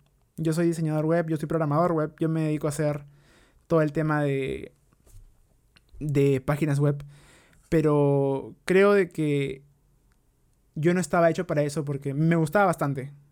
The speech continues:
Lo hacía, hice bastante, bastante dinero con eso, pero como que no me llenaba al final. Entonces dije, "¿Por qué en lugar de solamente hacer esto, por qué no también puedo ayudar a las personas?".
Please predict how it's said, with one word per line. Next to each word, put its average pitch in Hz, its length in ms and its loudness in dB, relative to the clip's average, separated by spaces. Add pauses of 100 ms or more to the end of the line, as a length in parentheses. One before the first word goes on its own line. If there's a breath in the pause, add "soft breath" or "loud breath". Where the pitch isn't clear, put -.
Lo 156 140 0
hacía, 160 640 2 (500)
hice 170 200 0
bastante, 151 640 -2
bastante 151 460 -4
dinero 147 260 -2
con 143 160 -2
eso, 143 260 -4 (640 loud breath)
pero 165 180 2
como 151 220 -2
que 156 80 -4
no 170 80 0
me 196 140 2
llenaba 151 260 2
al 151 80 0
final. 135 360 -6 (180)
Entonces 156 340 -2
dije, 151 380 -4 (1160 soft breath)
"¿Por 165 200 0
qué 202 100 -2
en 220 100 0
lugar 175 320 2
de 160 400 -2
solamente 165 460 0
hacer 156 180 -2
esto, 147 440 -4
por 147 160 -2
qué 160 80 -4
no 165 120 0
también 147 280 -2
puedo 151 400 -2
ayudar 156 280 0
a 156 40 2
las 151 100 -4
personas?". 139 500 -8